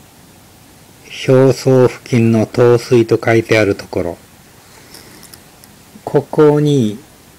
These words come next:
有機物を投入すると作物の収量が増すということがあっ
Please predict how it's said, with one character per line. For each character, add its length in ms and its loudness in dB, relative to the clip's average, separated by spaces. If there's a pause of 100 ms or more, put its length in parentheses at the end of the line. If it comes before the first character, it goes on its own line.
(800)
有 400 0
機 220 -6
物 520 -4 (720)
を 240 -2 (1400)
投 300 2
入 240 0
す 200 -8
る 140 -2
と 300 -2 (460)
作 380 -6
物 280 -4
の 160 0
収 400 2
量 320 2
が 220 -2
増 260 -4
す 340 -4 (1120)
と 120 0
い 300 2
う 40 -4
こ 180 -8
と 260 -2
が 320 -4 (220)
あ 140 -6
っ 60 -12